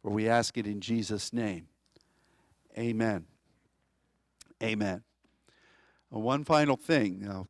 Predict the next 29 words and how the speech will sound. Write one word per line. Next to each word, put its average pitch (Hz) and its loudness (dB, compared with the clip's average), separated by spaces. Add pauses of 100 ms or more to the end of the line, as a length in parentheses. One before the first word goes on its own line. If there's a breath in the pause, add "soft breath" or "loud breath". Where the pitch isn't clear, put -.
tonight 127 -2
you're 123 -2
gonna 117 -2
be 113 -6
getting 110 -4 (200)
one 127 -4
of 120 0
those 113 2
maps 123 2
of 110 -4
Brazil 123 4
again. 139 0 (460 soft breath)
Those 139 6
of 135 -2
you 139 4
at 113 0
home 135 2
or 101 -2
wherever 120 2
you 107 0
are, 110 4 (420 soft breath)
if 107 -8
you 135 4
wanna 135 4
participate 147 0
in 131 0
this, 131 2 (120)
that 131 0
map 139 2